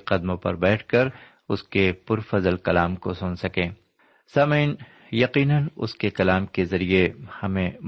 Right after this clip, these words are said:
بڑی برکت مل رہی ہے اور ہمیں پوری طرح سے روحانی فیض حاصل ہو رہا ہے۔ سامعین، کہتے ہیں کہ خداوند تعالیٰ کو یاد کرنے سے ہی دنیا کی ہر خوشی اور برکت میسر ہو سکتی ہے۔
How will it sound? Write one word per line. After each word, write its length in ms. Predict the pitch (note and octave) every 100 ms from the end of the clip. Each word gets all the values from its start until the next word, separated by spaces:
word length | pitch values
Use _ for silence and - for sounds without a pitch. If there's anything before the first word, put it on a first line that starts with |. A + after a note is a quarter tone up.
| G#2
بڑی 260 | B2 C3+ B2 G#2
برکت 480 | G2 A#2+ - - -
مل 160 | F2+ F2
رہی 180 | F#2 F2+
ہے 160 | F2 - _ _ _ _ _ _ _
اور 140 | G2 G#2
ہمیں 280 | F#2+ F#2+ F#2 -
پوری 260 | D3 F#3 F3
طرح 260 | A2 A2
سے 180 | G2 A2
روحانی 440 | G2+ F2 F#2 F#2 F2+ -
فیض 340 | - A2+ A#2 G#2+ -
حاصل 380 | - G2 - F2+
ہو 140 | F2+
رہا 260 | F2+ E2+ E2+
ہے۔ 120 | F2 - _ _ _ _ _ _ _ _ _ _
سامعین، 320 | - C#3 C#3+
کہتے 340 | C3 B2+ B2+ B2+
ہیں 160 | B2+ A#2+
کہ 280 | A#2 A2+ A2 - _ _ _ _ _ -
خداوند 480 | - G#2+ G#2 G2+
تعالیٰ 240 | F#2+ G2 G2
کو 140 | G2 G2
یاد 240 | F#2 F2+ F2
کرنے 280 | - F2 F2+
سے 160 | F2 F#2+
ہی 240 | F2+ F2+ F2 - - _ _ _ _ _ E2+
دنیا 320 | F2+ F2+ F2
کی 160 | - F2
ہر 140 | F2+
خوشی 360 | E2+ F#2 - F2+
اور 120 | E2 D#2+
برکت 420 | E2 E2+ - E2+ F2
میسر 360 | E2 - F2+
ہو 100 | E2
سکتی 400 | D#2+ D#2+ - C3 A#2
ہے۔ 140 | D#2